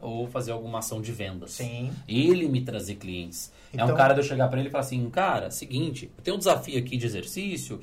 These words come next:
Speaker 1: e et cetera. As pessoas não têm nutricionista e,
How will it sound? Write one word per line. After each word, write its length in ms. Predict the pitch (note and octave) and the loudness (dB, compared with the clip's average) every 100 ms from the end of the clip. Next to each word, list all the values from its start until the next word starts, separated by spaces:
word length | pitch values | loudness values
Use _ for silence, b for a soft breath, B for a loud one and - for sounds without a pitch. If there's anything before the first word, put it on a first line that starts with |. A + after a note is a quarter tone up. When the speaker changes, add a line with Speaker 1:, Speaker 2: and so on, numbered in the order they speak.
| B B | B B
Speaker 1:
e 80 | A#2+ | -4
et 80 | A#2 | -2
cetera. 380 | - E3+ E3+ - B - | 2 2 0 -8 B -8
As 140 | B2 | -8
pessoas 480 | - B2 C#3 B2+ A#2+ | -6 -6 -2 -2 2
não 320 | B2+ A2+ G#2+ | 2 2 0
têm 380 | - D#3+ F#3 F3 | -6 -4 -2 -2
nutricionista 1000 | C3+ B2+ A#2+ - F#2+ D#3+ F#3+ F#3 - - B B | -4 -4 -6 -6 -4 -4 -4 -6 -8 -12 B B
e, 560 | C3+ C#3+ D3 D3+ D3+ | -8 -6 -6 -8 -8